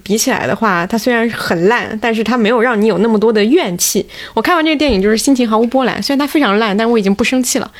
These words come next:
就完全不会因为它烂而生气。就我去选择看它，也是因为我就是想猎奇，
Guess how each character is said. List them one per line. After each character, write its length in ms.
就 100
完 120
全 120
不 100
会 120
因 140
为 120
它 160
烂 160
而 140
生 180
气。 240
就 100
我 120
去 120
选 200
择 100
看 240
它， 140
也 120
是 140
因 60
为 80
我 180
就 160
是 140
想 180
猎 160
奇， 320